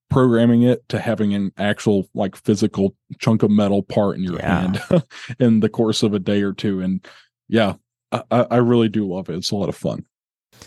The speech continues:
Speaker 2: So other than getting out in your Subaru and, like, going camping and stuff, do you have other hobbies?
Speaker 1: Yeah, I have, I don't know, probably too many <laughs> hobbies.
Speaker 2: <laughs>
Speaker 1: I think I kind of go through different phases. I,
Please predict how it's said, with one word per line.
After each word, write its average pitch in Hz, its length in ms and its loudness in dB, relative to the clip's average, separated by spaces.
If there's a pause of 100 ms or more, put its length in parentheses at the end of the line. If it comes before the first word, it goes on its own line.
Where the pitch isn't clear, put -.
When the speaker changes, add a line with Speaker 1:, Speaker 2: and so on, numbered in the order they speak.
(120)
Speaker 2:
So 110 180 0
other 117 220 2
than 95 240 2
getting 95 260 -2
out 90 140 2
in - 40 -4
your 85 120 -2
Subaru 82 580 0
and, 71 100 -4
like, 73 160 -10
going 76 220 -4
camping 73 360 -8
and 71 100 -10
stuff, - 260 -8
do 82 100 -6
you 82 80 -2
have 76 600 -2 (100)
other 76 240 -2
hobbies? 87 520 -2 (1300)
Speaker 1:
Yeah, 135 340 4 (340)
I 127 80 -2
have, 170 400 2 (300)
I 80 40 -20
don't 82 120 -16
know, 82 200 -14
probably 98 260 -2
too - 180 -2
many 104 180 0 (160)
<laughs> - 140 -20
hobbies. 180 500 0
Speaker 2:
<laughs> - 240 -2 (220)
Speaker 1:
I 156 80 2
think 180 220 0
I 170 80 4
kind 156 240 2
of 123 100 -4
go 135 180 2
through 127 200 -2
different 113 380 -4
phases. 110 540 0
I, 113 200 2